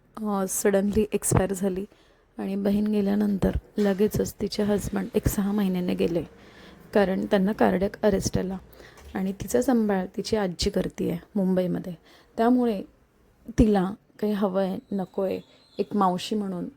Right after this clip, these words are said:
माझं जे कर्तव्य आहे, ते मी नक्कीच पार पाडते, कारण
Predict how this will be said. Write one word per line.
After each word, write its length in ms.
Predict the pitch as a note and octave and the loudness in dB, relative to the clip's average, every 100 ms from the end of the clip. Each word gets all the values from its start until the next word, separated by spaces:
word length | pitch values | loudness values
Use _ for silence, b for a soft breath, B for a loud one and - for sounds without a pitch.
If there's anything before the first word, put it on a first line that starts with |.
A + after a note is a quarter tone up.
| - | -8
माझं 260 | G3 F3+ F#3 | -6 -2 -2
जे 140 | G3+ | -2
कर्तव्य 520 | - F#3 - F#3+ F#3+ | -2 -4 -2 -2 0
आहे, 240 | F3+ F3+ F#3 - | 0 -2 -4 -4
ते 80 | F#3+ | -2
मी 120 | G3 | 0
नक्कीच 440 | F#3+ - G#3+ G3 | -2 -2 -4 -2
पार 200 | - F3 - | -2 -4 -2
पाडते, 340 | E3+ D#3+ E3+ E3+ B B B - | -4 -2 -6 -8 B B B -2
कारण 300 | F#3 F3+ | -2 0